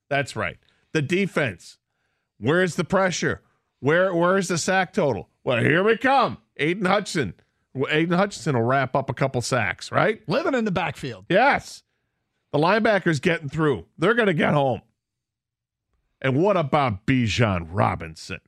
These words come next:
Speaker 2: What about him?
Speaker 1: Exactly. That's what we're gonna say. What about Bijan Robinson? Who's that guy? Oh, he's a first running back taken in the draft? That's nice. You know, his, uh, sixty-two yard run total isn't exactly lighting the world on fire, is it?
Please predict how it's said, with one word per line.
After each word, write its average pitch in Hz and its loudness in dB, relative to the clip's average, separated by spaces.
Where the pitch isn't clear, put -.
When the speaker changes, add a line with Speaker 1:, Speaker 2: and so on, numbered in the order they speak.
Speaker 2:
What 131 -6
about 139 -4
him? 95 -12
Speaker 1:
Exactly. 107 -4
That's - -10
what 131 -2
we're 135 0
gonna 139 2
say. 135 -2
What 139 0
about 156 0
Bijan 101 0
Robinson? 98 -4
Who's 139 -2
that 151 -2
guy? 95 -4
Oh, 143 0
he's 147 -2
a 151 0
first 156 -2
running 156 0
back 156 0
taken 156 -4
in - -4
the 151 -2
draft? 151 0
That's 151 -2
nice. 120 0
You 135 -2
know, 123 2
his, 131 2
uh, 131 2
sixty-two 170 -2
yard 143 0
run 151 2
total 117 0
isn't 156 0
exactly 135 0
lighting 131 2
the 151 2
world 294 2
on 247 0
fire, 240 0
is 262 -2
it? 139 -2